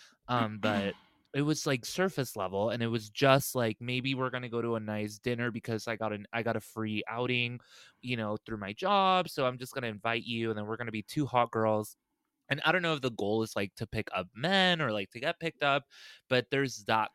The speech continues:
Speaker 1: culture in
Speaker 2: Hmm.
Speaker 1: Vegas, and I feel like I had a lot of friends that borderline did become <laughs> escorts, but also, like, just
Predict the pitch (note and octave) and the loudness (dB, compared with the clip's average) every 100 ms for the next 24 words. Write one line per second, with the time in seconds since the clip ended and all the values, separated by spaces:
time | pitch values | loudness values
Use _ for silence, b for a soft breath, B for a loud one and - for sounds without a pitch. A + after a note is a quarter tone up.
0 | - A2 - C3+ C3+ A#3+ C#3+ D3+ D3+ G3 | -8 -8 -8 -6 -4 -2 0 0 -4 -4
1 | G#2 - A2+ G#2+ G#2 G#2+ A2 A2+ G2+ G2 | -10 -8 -4 -4 -4 -6 -4 -2 -2 -2
2 | G2+ - G2+ G2 G2 F2+ - b b b | -4 -4 -6 -4 -4 -4 -6 b b b
3 | A#2 D3 F3 E3+ D#3 C3 G2+ G#2 D3 - | 0 2 4 2 -2 -2 -4 -4 -4 -6
4 | E3+ D#3+ E3 - E3+ E3+ - - - D#3 | -4 -4 -4 -4 0 2 0 -2 4 8
5 | D#3+ - E3+ C3+ A#2 G#2 A#2+ A2+ | 6 4 2 2 0 -2 -6 -6